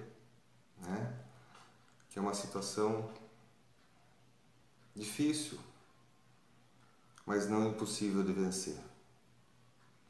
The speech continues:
Algumas coisas aqui que eu vou colocar, que eu acho que a gente perdeu um pouco a noção do dia a dia,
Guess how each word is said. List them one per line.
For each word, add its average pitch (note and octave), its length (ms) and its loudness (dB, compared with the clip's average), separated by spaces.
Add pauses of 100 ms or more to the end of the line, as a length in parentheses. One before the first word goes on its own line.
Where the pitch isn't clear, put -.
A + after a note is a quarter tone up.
(1400)
Algumas D#3 360 2
coisas B2+ 380 10
aqui A#2 180 0
que - 80 -4
eu A2+ 80 6
vou G#2+ 200 2
colocar, B2 680 2 (520)
que A2 320 -2
eu G#2+ 180 4
acho G#2 160 0
que A2+ 60 0
a G#2 40 2
gente A2+ 220 0
perdeu G2+ 720 6 (720)
um G2 140 0
pouco G#2 300 8
a - 20 6
noção F#2+ 420 4
do F2+ 100 4
dia F#2 260 2
a E2+ 40 2
dia, G2+ 640 4